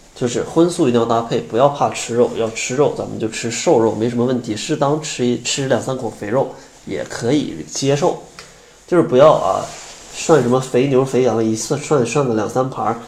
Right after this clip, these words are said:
啊，那这个很恐怖。最后一点，吃饭一定要细嚼慢咽，给身体一个反应过来吃饱的时间，可以很好的控制你进餐的总量，并且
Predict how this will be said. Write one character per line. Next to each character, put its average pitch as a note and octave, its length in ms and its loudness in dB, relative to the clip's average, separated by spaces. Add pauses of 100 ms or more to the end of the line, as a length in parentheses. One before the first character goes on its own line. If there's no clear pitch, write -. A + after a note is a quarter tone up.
(200)
啊， A#2 120 -4
那 A#2+ 160 2
这 A#2+ 100 4
个 A2 80 0
很 G#2 160 -6
恐 G#2 160 -8
怖。 A2 240 -4 (760)
最 F#3 140 6
后 F3 140 10
一 C#3 60 6
点， G2 180 2
吃 - 180 -6
饭 B2+ 180 2
一 G#2+ 60 -2
定 A#2 80 2
要 A2 80 2
细 A2+ 140 -6
嚼 G#2+ 100 -4
慢 A2+ 160 0
咽， A#2+ 240 -4
给 - 100 -12
身 C#3 220 -4
体 C3 140 -6
一 G#2 80 -8
个 A#2 80 0
反 A#2 180 -4
应 G2+ 60 -8
过 A2+ 100 0
来 A2 100 2
吃 B2+ 200 -6
饱 C#3 160 -2
的 A2 40 -8
时 B2 140 -8
间， D3 260 -2 (720)
可 C#3+ 120 -2
以 A#2+ 60 2
很 B2 180 0
好 C#3 160 0
的 - 80 -8
控 B2+ 240 -4
制 A2+ 80 -2
你 G#2 160 -8 (240)
进 B2 160 -6
餐 A#2 100 -2
的 A#2+ 80 0
总 G#2+ 160 -6
量， G#2+ 160 -4
并 B2+ 140 -2
且 A#2+ 180 -6